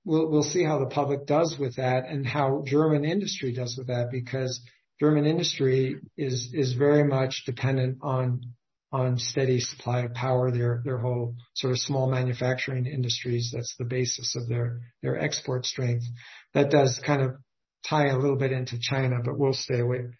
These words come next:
I was warned to stay away from talking about China for, until the very end, if someone wants to ask about China, then, then I can talk about it. But, but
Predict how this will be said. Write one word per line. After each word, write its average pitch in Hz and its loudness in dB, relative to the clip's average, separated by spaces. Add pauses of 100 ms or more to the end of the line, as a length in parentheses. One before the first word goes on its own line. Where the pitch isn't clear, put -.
(120)
I 147 -2
was 131 2
warned 139 2
to 127 0
stay - 2
away 123 2
from 127 -6
talking 123 -2
about 117 0
China 120 0 (100)
for, 120 -6 (200)
until 135 2
the 120 6
very 135 6
end, 127 2 (300)
if 131 -12
someone 123 -2
wants 120 2
to 123 -4
ask 123 -2
about 117 0
China, 117 -2
then, 113 -4 (140)
then 123 0
I 117 0
can 120 -4
talk 117 -6
about 120 -4
it. 120 -10 (100)
But, - -12 (540)
but 135 0